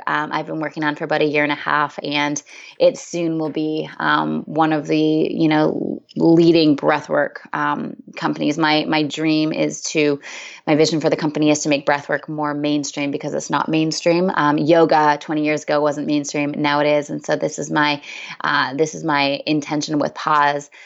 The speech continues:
Personally, I feel like I tripped over myself until I was about twenty-five, twenty-six, twenty-seven even. And then I said,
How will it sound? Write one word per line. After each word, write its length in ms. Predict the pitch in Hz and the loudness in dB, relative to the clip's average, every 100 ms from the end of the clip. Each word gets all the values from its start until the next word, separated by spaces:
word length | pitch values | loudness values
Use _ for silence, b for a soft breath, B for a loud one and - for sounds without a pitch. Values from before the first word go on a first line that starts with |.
| B B _ | B B _
Personally, 720 | - - 185 185 196 185 214 - | -10 2 2 2 -2 -2 -2 0
I 200 | 170 165 | 2 2
feel 240 | 165 170 156 | 2 2 2
like 160 | 151 - | 2 0
I 140 | 156 | -4
tripped 280 | - 156 165 | -4 -6 -4
over 180 | 160 160 | -6 -4
myself 600 | 151 151 151 147 143 151 | -4 -4 0 0 0 -6
until 260 | 143 151 | -10 -6
I 80 | 147 | -4
was 140 | 147 | -4
about 500 | 156 151 147 147 - - B B B _ _ - | -4 -2 -2 -2 -8 -20 B B B _ _ -18
twenty-five, 720 | - 175 160 147 160 147 151 147 | -6 0 0 0 2 4 2 0
twenty-six, 880 | - 147 147 - 147 - - - - | -6 -8 -8 -2 -2 -2 -18 -20 -16
twenty-seven 640 | - 147 143 151 143 143 | -8 -8 -4 -2 -2 -2
even. 380 | 147 151 170 160 | -4 -2 0 0
And 240 | 143 151 | -2 -2
then 140 | 151 151 | -4 -4
I 180 | 151 147 | -4 -4
said, 340 | 156 151 | -4 -6